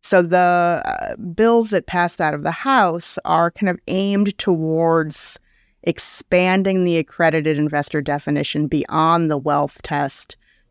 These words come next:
to trying to capture the idea of a sophisticated investor. Two of those bills look at it from the, the viewpoint of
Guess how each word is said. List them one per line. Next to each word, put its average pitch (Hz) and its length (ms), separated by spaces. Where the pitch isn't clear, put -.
to 160 580
trying 185 280
to 165 80
capture 156 760
the 143 160
idea 147 760
of 147 160
a 147 80
sophisticated 143 1080
investor. 135 760
Two 233 200
of 220 100
those 190 240
bills 165 560
look 160 260
at 151 240
it 156 180
from 156 580
the, 151 220
the 160 120
viewpoint 151 760
of 151 720